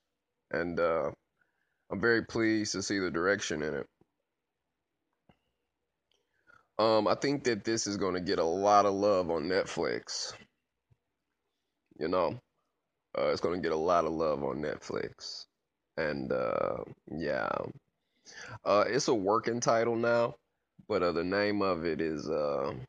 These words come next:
I, I don't wanna say the name. I'm gonna just leave it at untitled right now, but, uh, we are working on the scripts.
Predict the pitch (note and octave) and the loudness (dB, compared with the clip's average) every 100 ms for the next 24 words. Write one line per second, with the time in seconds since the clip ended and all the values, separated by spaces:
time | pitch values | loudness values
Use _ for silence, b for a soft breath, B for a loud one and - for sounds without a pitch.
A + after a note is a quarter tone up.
0 | _ - - G#2+ G2+ A2 A#2 A2 F#2 F2+ | _ -8 -2 2 2 2 0 0 -2 -2
1 | E2+ D2 E2 D#2+ A2 A2+ G#2 G#2+ G2 F2+ | -2 -2 -2 -2 -2 -4 -2 0 0 -2
2 | E2+ F#2 F#2 E2 F2 F#2 F#2+ F#2 F#2+ G2 | -2 -4 0 2 2 0 0 0 0 0
3 | G#2 A2 F2+ - E2 D#2+ C#2+ D#2 F2 E2+ | -2 -6 -8 -2 0 2 0 -2 -2 0
4 | D#2+ D#2 D#2 - D2 C2+ - - A#1 G1+ | 0 0 -2 -2 -4 -4 -6 -4 -4 -4
5 | - - | -10 -14